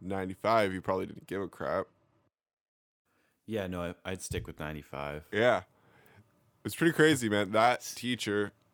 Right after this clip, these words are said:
Speaker 2: A plus is an A plus.
Speaker 1: <laughs> There you go. A plus for effort.
Speaker 2: Yes.
Speaker 1: That teacher was actually my mom's English teacher when she was in high school.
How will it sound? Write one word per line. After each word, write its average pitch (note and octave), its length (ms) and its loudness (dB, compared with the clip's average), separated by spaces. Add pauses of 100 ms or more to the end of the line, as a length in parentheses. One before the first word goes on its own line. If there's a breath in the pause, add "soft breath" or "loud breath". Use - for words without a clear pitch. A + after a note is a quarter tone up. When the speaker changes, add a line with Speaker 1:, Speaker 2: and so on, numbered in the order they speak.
(120)
Speaker 2:
A A2 140 4
plus A2+ 340 -2
is G2 80 -6
an G2 100 -2
A F#2+ 140 0
plus. F2 540 -2
Speaker 1:
<laughs> G#2 100 -12
There G2 260 -10
you F#2 120 -6
go. F#2 360 -6 (1040 soft breath)
A A2 120 4
plus G#2 260 0
for - 120 -12 (120)
effort. C3 600 2 (1400)
Speaker 2:
Yes. - 460 -8 (180)
Speaker 1:
That C3 320 2
teacher A#2+ 460 -2
was G2 240 -4
actually G#2+ 380 0
my G2+ 280 0
mom's G2 680 0
English E2+ 360 -8
teacher - 340 -12
when - 220 -12
she - 260 -10
was G2 180 -10
in - 100 -16
high - 180 -14
school. - 340 -14